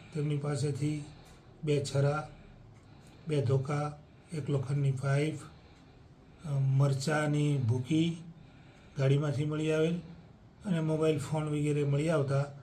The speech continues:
અને શંકા પાકી થતાં આમની સઘન પૂછપરછ કરતા બાતમી હકીકત જે પ્રમાણે મળી હતી એ પ્રમાણેની હકીકતનો એ લોકોએ એકરાર કરેલ અને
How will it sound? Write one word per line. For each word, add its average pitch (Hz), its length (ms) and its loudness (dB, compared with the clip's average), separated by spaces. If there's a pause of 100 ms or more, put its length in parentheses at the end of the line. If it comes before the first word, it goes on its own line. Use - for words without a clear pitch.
(840)
અને 156 220 0 (240)
શંકા 151 280 0
પાકી 147 360 -2
થતાં 143 400 0
આમની 147 360 0 (540)
સઘન 147 300 -2
પૂછપરછ 139 640 -4
કરતા 139 460 -4 (840)
બાતમી 143 480 0
હકીકત 143 300 -6
જે 143 300 0
પ્રમાણે 143 520 0
મળી 135 240 4
હતી 139 360 -2 (540)
એ 156 140 0
પ્રમાણેની 143 840 0 (500)
હકીકતનો 143 560 -2
એ 143 100 2
લોકોએ 143 580 0 (500)
એકરાર 156 420 0
કરેલ 170 340 0 (800)
અને 147 460 0